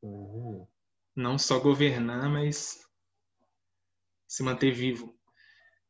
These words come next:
Speaker 2: E é difícil pensar, né? A gente até puxa algumas referências, assim, lideranças políticas negras,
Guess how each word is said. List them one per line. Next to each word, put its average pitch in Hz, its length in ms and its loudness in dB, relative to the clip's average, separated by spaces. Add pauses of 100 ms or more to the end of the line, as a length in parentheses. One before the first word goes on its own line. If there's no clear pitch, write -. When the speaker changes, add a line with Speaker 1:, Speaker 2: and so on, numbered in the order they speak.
(520)
Speaker 2:
E 117 640 2 (840)
é 123 80 4
difícil 156 360 2
pensar, 117 420 0
né? 123 180 0
A 123 160 2
gente 127 580 4 (240)
até 139 240 -2
puxa 143 400 6
algumas 123 360 2
referências, 123 720 2
assim, 131 360 0
lideranças 120 600 0
políticas 120 500 -2
negras, 120 680 -2